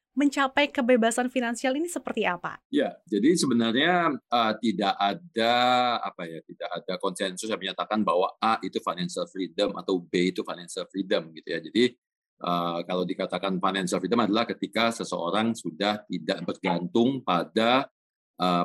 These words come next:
Speaker 2: pekerjaan utamanya, tapi mereka tetap bisa make a living. Istilahnya mereka tetap punya aset, punya investasi yang bisa memenuhi kebutuhan hidup, eh, mereka.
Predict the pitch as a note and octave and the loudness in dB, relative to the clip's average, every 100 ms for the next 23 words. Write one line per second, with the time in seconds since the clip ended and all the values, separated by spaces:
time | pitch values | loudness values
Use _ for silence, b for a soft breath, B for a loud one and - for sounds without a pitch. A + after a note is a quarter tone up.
0 | - A#2 A2 F#2 G2+ G2 A2+ G#2 G2 F#2+ | 0 -2 -2 0 0 0 -4 -2 -2 0
1 | F#2 F#2 F2+ F#2+ C#3 G3+ - E2+ - G2 | 0 0 -2 0 -2 -4 -10 -10 -6 -4
2 | F2+ G#2 - - F2 E2+ G2+ G2 F#2+ F#2 | -2 -2 -4 -8 -8 -4 -4 -4 -6 -2
3 | F#2+ F#2+ G2 D#2+ - - E2+ F#2+ F2 E2+ | 0 2 2 0 -4 -4 -2 0 -2 -4
4 | F#2+ - F#2 F2 F#2 E2+ - B2+ A#2+ - | -8 -6 -4 -4 -4 -4 -2 0 0 -2
5 | F2 F2 F2 - F2 F2+ E2+ F2 E2+ B2+ | -6 -4 -6 -6 -4 -4 0 0 4 6
6 | B2 F#2 F2+ F2 - A2+ G2+ F2 F2+ E2+ | 8 8 4 2 2 4 4 2 0 4
7 | G#2+ C3 - _ _ _ _ A#2 F#2 G2 | 4 4 0 _ _ _ _ 2 4 4
8 | F#2 G#2 G2+ F#2+ G2+ G2+ _ F2 E2+ E2 | 4 4 2 2 2 0 _ -2 0 0
9 | E2 F2 F2+ - F2 C2+ | 0 2 2 2 -2 -2